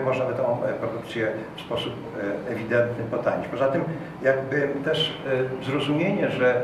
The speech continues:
obecność kultury w każdym świecie jest,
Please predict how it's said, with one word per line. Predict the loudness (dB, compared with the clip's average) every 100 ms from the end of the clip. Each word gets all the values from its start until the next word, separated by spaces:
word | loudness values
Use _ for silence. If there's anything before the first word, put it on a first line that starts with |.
| -2 -6
obecność | -4 -2 -2 -2
kultury | -2 0 0 0
w | 0 2
każdym | 2 2 0 -2 -2 -2 -2 -6 -10 -8 -6
świecie | -4 -2 -2 -2 -2 -2 -4 -8 -6
jest, | -4 -2 -4 -4